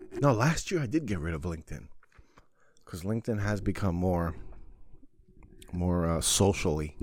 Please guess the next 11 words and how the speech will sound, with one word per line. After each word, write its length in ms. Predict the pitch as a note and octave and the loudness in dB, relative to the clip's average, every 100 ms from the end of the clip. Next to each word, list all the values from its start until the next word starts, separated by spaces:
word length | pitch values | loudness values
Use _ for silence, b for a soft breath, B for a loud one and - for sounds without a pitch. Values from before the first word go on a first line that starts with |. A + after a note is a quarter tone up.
| - - - - - B B B B B | -4 -2 -2 -6 -12 B B B B B
social 520 | - A2 G#2 G#2 F#2+ | -2 0 0 0 0
media-ly. 680 | F#2 F2+ G2 D#2+ C2 D#2 F2+ - - - - - - B B B B B B B B B B B B B | -2 -2 -2 -2 -2 -4 -6 -10 -16 -16 -18 -20 -20 B B B B B B B B B B B B B
So 220 | - F2 | -4 -2
I 180 | F2 F2+ | 0 -4
got 240 | E2+ C2+ | -6 -6
rid 140 | E2+ | -4
of 80 | D#2+ | -4
LinkedIn. 1160 | E2 G#2 G#2 - A#2 A2 A2+ B2+ A#2 B2 A#2+ A#2 B B B B B _ _ _ - - | -4 -2 -4 -2 -2 0 2 2 2 2 0 -2 B B B B B _ _ _ -20 4
So, 300 | - C3+ - _ _ _ | 10 10 8 _ _ _
um, 440 | G2 G2 G2 F2+ E2 - | 0 2 2 0 -4 -8
tomorrow's, 640 | - D#2+ G#2 A#2+ F#2+ F2 | -4 0 6 6 6 2